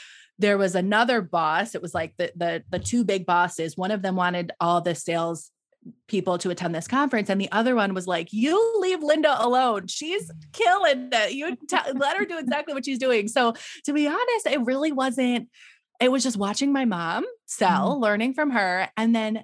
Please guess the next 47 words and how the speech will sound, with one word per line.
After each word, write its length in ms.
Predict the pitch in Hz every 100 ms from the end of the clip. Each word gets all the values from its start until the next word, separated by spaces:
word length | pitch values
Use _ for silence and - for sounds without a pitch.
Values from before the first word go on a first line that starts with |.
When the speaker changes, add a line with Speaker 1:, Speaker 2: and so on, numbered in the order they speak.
| -
Speaker 1:
the 160 | 220
first 540 | 208 - 226 311 - -
few 200 | 240 226
appointments 540 | 196 196 196 202 196
I 180 | 185 175
had, 880 | 165 - 277 349 370 240 180 175 233 - - -
so 120 | 240
those 240 | 226 220 -
first 340 | 233 269 -
twelve 220 | 240 214
appointments 440 | 202 196 196 208 190
at 140 | 180
the 80 | 175
show, 540 | - 165 156 165 233 180
I 60 |
should 200 | 175 170
preface 360 | - 170 180 -
this 200 | 165 -
by 240 | 151 160
they 420 | 160 160 156 - - _
all, 400 | 180 180 190 185 185 127 - -
like, 260 | 175 - _ - -
a 100 | 190
lot 300 | 185 190 202
of 100 | 185
them 160 | 185 170
did 180 | 175
not 240 | 170 151 -
close 460 | 165 101 - - -
because 300 | 202 196 180
I 80 | 175
would 160 | 175 165
go 80 | 185
Speaker 2:
Mm. 100 | 202
Speaker 1:
on 60 |
these 160 | 208 196
appointments 420 | 180 170 175 165
and 80 | 160
I 80 | 165
was, 140 | 156
like, 260 | 131 98 - - - -
stuttering 840 | - - - 262 240 226 226 214 160
and 100 | 143
sweating 600 | - 226 226 220 214 170
and 100 | -
scared, 520 | - 214 220 220 208
and 100 | 180